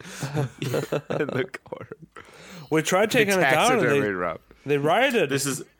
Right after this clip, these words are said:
Speaker 3: it's the, uh, release. It's the fiftieth release anniversary. We've got, uh,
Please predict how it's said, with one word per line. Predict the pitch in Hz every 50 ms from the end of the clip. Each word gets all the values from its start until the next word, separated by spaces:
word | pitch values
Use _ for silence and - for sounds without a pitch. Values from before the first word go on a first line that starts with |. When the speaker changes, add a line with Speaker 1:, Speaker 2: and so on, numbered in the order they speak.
| _ _ _ - - -
Speaker 3:
it's | - 127 127 - - -
the, | - 143 139 143
uh, | 151 147
release. | 135 123 127 147 190 208 202 - - -
It's | - 143 - -
the | - 147
fiftieth | - - 208 196 202 - 190 180 175 180 -
release | 147 151 160 160 156 -
anniversary. | 156 151 143 135 120 - 165 185 202 202 - 220 214 214 220 - - -
We've | - 131 127 127 127 -
got, | 165 151 147 131 113
uh, | - 117 117 117 110 107